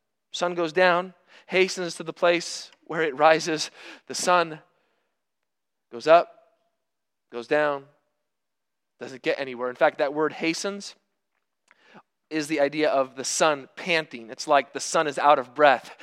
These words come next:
It's tired. It's been doing this day after day after day, and it's worn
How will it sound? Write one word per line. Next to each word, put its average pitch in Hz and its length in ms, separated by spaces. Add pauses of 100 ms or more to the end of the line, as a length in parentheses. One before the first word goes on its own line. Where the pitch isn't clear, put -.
(140)
It's - 160
tired. 139 480 (100)
It's - 180
been 165 140
doing 170 280
this 143 200 (340)
day 165 240
after 151 200
day 160 200
after 151 180
day, 151 360 (340)
and 135 340
it's - 600
worn 123 560